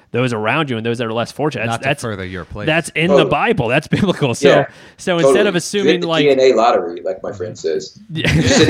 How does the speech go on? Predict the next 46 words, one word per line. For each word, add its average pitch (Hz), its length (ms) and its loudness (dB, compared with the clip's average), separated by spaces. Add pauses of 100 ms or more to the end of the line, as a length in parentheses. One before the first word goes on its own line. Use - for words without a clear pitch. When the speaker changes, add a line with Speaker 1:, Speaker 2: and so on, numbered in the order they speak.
Speaker 3:
the 151 60 2
D 151 140 6
N 147 60 2
A 151 120 4
lottery. 120 480 2
You 107 80 -2
know 110 80 0
what 107 60 0
I'm 110 40 -8
saying? 120 280 2
Like, 98 160 2
it's - 200 -2
just, - 260 -6 (440)
it 101 80 0
is 123 100 4
Speaker 1:
So, 131 80 6
Speaker 3:
what 131 80 8
it 123 80 6
is. 110 360 4
Speaker 1:
so 208 340 -6
if 208 80 -2
Speaker 3:
You 202 100 4
know? - 20 2
Speaker 1:
you're, 226 260 0
if 208 140 -2
you're 254 120 -2
aware 202 400 0
of 190 100 -4
the 165 80 -2
fact 160 380 -2
that 147 380 -2 (520)
I 131 180 0
didn't 165 280 -4
do 151 140 0
anything 151 200 0
to 127 100 -2
earn 156 240 -2
it, 127 160 -4
even 156 220 -2
though 151 100 0
I 143 120 0
can't 143 280 -4
understand 139 560 -4
certain 120 240 -6
things, 151 380 -2
then 127 280 -2